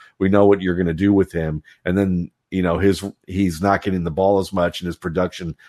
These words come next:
plummets, his, his confidence wanes, and they don't use him in any other different way.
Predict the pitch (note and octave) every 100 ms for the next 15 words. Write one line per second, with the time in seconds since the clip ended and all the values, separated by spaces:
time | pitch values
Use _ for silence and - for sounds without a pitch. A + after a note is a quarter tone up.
0 | _ - G2+ F2+ F2+ - E2+ D2 - -
1 | - A2+ G#2 F#2+ F#2 E2+ F#2+ F#2 F2+ D#2+
2 | - - - F2+ G2 G#2 F2+ G2 G2 F2+
3 | F2+ F2+ F2+ F2 E2 F2+ F2 F2 G#2 F2+
4 | C#2